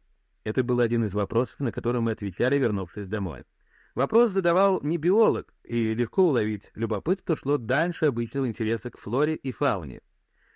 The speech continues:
В Апалачах на горной тропе мы размяли в пальцах клейкие с ноготок листья и убедились, черемуха есть в Америке. В горах она расцветала примерно в те же соки, что и у нас в Подмосковье. А соловьев мы не слышали. Оказалось, соловьев в Америке нет.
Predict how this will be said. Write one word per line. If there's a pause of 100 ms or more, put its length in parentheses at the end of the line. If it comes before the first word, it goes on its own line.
(180)
В
Апалачах
на
горной
тропе
мы
размяли
в
пальцах
клейкие
с
ноготок
листья
и
убедились, (400)
черемуха
есть
в
Америке. (260)
В
горах
она
расцветала
примерно
в
те
же
соки,
что
и
у
нас
в
Подмосковье. (600)
А
соловьев
мы
не
слышали. (680)
Оказалось, (100)
соловьев
в
Америке
нет.